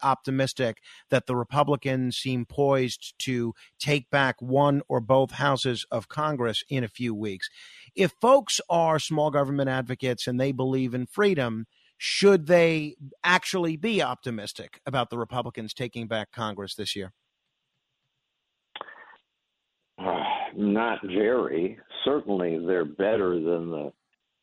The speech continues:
Speaker 2: spend a zillion times more money than we have Democrats.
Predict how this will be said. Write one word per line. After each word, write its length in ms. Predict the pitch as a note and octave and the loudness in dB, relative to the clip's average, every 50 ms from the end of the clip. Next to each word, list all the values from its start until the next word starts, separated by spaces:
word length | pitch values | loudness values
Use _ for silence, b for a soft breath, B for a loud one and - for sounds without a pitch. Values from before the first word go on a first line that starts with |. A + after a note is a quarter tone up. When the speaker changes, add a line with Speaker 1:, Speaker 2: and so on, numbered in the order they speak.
| - - - - | -8 -8 -6 -4
Speaker 2:
spend 580 | - - G#2+ G#2 G2 F#2+ F#2 F2+ D#2+ D2 - - _ _ _ _ _ _ - | -2 -2 0 0 0 0 -2 -2 -4 -6 -8 -12 _ _ _ _ _ _ -2
a 20 | |
zillion 560 | G2 F#2 E2+ F2+ G#2+ A2+ A#2 A#2 G#2 F#2+ F#2 - | -2 -2 0 0 0 2 2 0 0 -2 -2 -4
times 280 | - F#2 F#2 F#2+ F2 - - | -4 -4 -2 -2 -4 -4 -4
more 160 | F2+ F#2+ F#2 | -2 -2 0
money 320 | F2 F#2 F#2 F#2+ F#2+ F#2 F2+ | 0 0 0 0 0 2 2
than 160 | F2 F2+ F2 | 0 0 0
we 160 | E2+ F2 E2+ | 0 0 0
have 260 | D#2+ E2+ E2+ D#2 C#2+ | 0 0 -2 -4 -2
Democrats. 680 | C2+ G2 G2+ B2+ F3 D#3+ - - G2 E2+ D2 C2+ - - | -2 -2 0 0 -2 -4 -4 -4 -2 -2 -2 -2 -6 -8